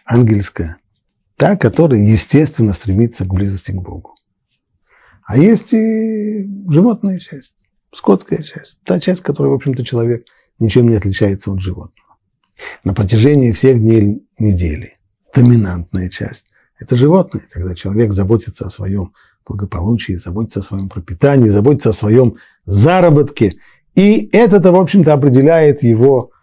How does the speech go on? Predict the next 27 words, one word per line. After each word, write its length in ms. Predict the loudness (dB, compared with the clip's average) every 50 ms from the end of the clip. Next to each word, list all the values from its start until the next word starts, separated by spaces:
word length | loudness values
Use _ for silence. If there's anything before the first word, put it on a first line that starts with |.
| _ _ _ _
жизнь. 520 | 2 4 4 4 4 2 0 -2 -6 -12 _ _ _ _ _ _ _
И 180 | 2 4 4 4
в 160 | 4 2 0
такой 420 | 0 0 0 2 2 4 4 4
ситуации 840 | 6 4 2 4 4 4 4 4 4 2 0 0 0 2 2 0 -2 _ _ _ _ _ _
того 260 | 0 2 4 4 4
самого 680 | 4 4 2 2 4 2 4 4 4 2 2 0 -4 -10 _
ангела, 440 | 0 2 4 4 4 6 4 4 4
который 420 | 4 2 2 4 4 4 4 4
есть 160 | 2 0 0 0
в 40 |
человеке, 560 | 0 0 2 2 2 2 0 0 0 0 0 0
его-то 340 | 2 2 0 0 0 0
и 440 | 0 0 0 0 -2 -2 -4 -4 -4
не 140 | -2 0 2
видно, 300 | 4 4 4 2 0 -2
и 100 | -2 -2
незаметно. 600 | -2 0 0 0 2 2 2 2 2 0 -4 -4
В 60 | -6
основном, 720 | -2 0 2 4 4 4 4 4 4 4 4 4 4 4 4
в 40 |
основном 560 | 4 4 4 2 2 2 0 0 -2 -2 -4 -10 -16 -20 _ _
работает 640 | 0 2 4 4 4 2 4 2 2 2 2 0
здесь 260 | 2 0 0 0 -2 _ _ _ _ _
животная, 720 | -2 -2 0 2 2 2 0 0 -2 -4 -6 -6 -8 -12 _ -20 -20 -20 -20 -20 -20 -20
скотская 680 | -20 -10 -6 -4 -4 -4 -4 -8 -10 -10 -10 -10 -10 -14 _ _ _ _ _ _
часть. 440 | -12 -12 -10 -10 -12 -16 _ _